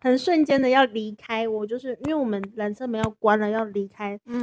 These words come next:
Speaker 1: 所以他就是很瞬间的一件事情。所以我就是到现在都一直觉得很印象深刻，就觉得，“哇，我用毛巾换到一条手链，好值得哦，我的妈。”
Speaker 2: <laughs> 可是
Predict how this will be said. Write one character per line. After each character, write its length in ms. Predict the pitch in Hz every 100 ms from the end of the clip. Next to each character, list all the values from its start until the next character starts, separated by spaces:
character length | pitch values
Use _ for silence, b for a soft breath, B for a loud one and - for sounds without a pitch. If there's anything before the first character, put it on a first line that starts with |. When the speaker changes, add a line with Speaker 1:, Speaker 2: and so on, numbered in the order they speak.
| 226
Speaker 1:
所 0 |
以 20 |
他 180 | 302 320
就 140 | 320
是 140 | 311 311
很 260 | 277 190
瞬 240 | 196 254 220
间 140 | 220
的 100 | 202
一 80 | 180
件 220 | 208 208
事 160 | 208 208
情。 160 | 180 - _ _ -
所 120 | 339
以 180 | 269 226 _ _ _ _
我 100 | 208
就 160 | 254 302
是 180 | 294 294
到 200 | 285 285
现 180 | 285 262
在 140 | 247
都 100 | 233
一 140 | 233 262
直 140 | 208
觉 160 | 180 175
得 200 | 180 196
很 200 | 214 180
印 160 | 220 202
象 240 | 202 180
深 220 | 175 160 170
刻， 180 | 190 175
就 80 |
觉 120 | 180 170
得 80 | 165 202
，“哇， 480 | 277 226 190 190
我 140 | 208 233
用 120 | 254
毛 240 | 220 196
巾 220 | 196 214 214
换 120 | 220
到 120 | 202
一 40 |
条 160 | - 165
手 280 | 175 160 131
链， 220 | 196 147 _ _ _ _
好 200 | - 180
值 260 | 170 - 170 170
得 80 | 175
哦， 280 | 165 254 -
我 60 |
的 80 | 269
妈。” 260 | 320 302 185
Speaker 2:
<laughs> 800 | - 539 554 - - - - -
可 80 |
是 60 | 302